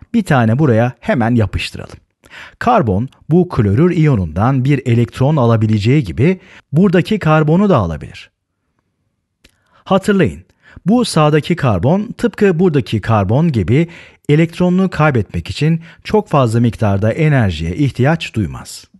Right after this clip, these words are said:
Bağlı olduğu atomlara bakarsak onlar karbonla bir şeyler paylaşmaya zaten istekliler. Belki de bu karbon klorür iyonunun aksine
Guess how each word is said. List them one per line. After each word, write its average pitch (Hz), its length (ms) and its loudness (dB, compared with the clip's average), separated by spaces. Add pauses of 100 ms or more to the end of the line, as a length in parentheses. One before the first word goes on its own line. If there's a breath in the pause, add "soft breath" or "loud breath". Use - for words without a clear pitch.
(440)
Bağlı 135 320 2
olduğu 110 280 2
atomlara 123 500 0
bakarsak 92 540 -4
onlar 160 380 0
karbonla 139 520 0
bir 139 60 0
şeyler 131 360 0
paylaşmaya 131 600 -2
zaten 202 420 -2
istekliler. 180 760 -4 (580 loud breath)
Belki 220 260 0
de 165 180 0
bu 202 80 0
karbon 110 480 0 (220 soft breath)
klorür 151 460 2
iyonunun 131 500 2
aksine 127 560 -2